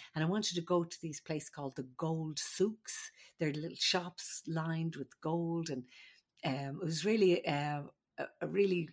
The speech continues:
interesting place to be. But in my mind, I was just thinking, "I'm gonna go in there, I'm gonna get her a nice necklace, and I'm going to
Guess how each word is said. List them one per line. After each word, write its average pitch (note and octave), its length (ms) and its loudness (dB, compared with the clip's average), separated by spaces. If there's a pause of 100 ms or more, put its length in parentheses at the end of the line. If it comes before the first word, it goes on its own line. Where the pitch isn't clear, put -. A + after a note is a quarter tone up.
interesting D3 880 -2
place C#3+ 320 -4
to C3+ 100 -8
be. A#3+ 280 0
But - 160 -6
in E3 220 0
my F#3 140 0
mind, A3 360 2
I F3+ 40 2
was D3 140 -4
just E3 180 -2
thinking, E3 280 -4 (340)
"I'm - 60 -20
gonna D3 220 -6
go G#3 280 2
in F#3+ 140 4
there, F3+ 280 0 (260)
I'm D3+ 100 -6
gonna D#3 220 -4
get E3+ 240 -4
her E3 140 -2
a D3 80 -4
nice C#3+ 400 -6
necklace, E3+ 720 -2 (320)
and C#3 540 -4
I'm B2+ 240 -4 (100)
going B2 300 -4
to A#2+ 320 -6